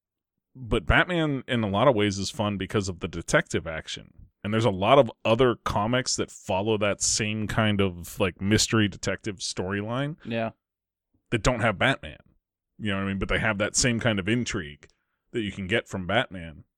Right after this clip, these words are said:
Speaker 1: And maybe they just don't know about them or don't follow them, so they don't end up reading them. But there's a lot of really good ones out there that people might miss.
Speaker 2: Yeah.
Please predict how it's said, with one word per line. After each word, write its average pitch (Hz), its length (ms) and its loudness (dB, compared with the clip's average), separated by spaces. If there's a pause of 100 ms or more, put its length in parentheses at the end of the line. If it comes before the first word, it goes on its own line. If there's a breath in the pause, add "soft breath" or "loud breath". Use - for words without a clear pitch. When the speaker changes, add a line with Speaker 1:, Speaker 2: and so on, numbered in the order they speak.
(580)
Speaker 1:
And 92 300 -4
maybe 101 200 0
they 98 140 0
just 92 180 -6
don't 95 260 -4
know 104 180 2
about 107 280 0
them 101 160 -4
or 92 60 -2
don't 82 220 -8
follow 117 260 4
them, 85 180 -10
so 98 140 -6
they 90 100 -4
don't 87 180 -8
end 82 120 -14
up - 100 -10
reading 110 280 0
them. 76 160 -14 (180)
But 90 140 -2
there's 131 160 0
a 180 40 4
lot 131 180 2
of 117 100 2
really 123 200 2
good 110 140 -2
ones 92 180 -6
out 85 140 -8
there 90 140 -14
that 92 180 -14
people - 260 -10
might 85 220 -16
miss. - 280 -20 (100)
Speaker 2:
Yeah. 98 240 -6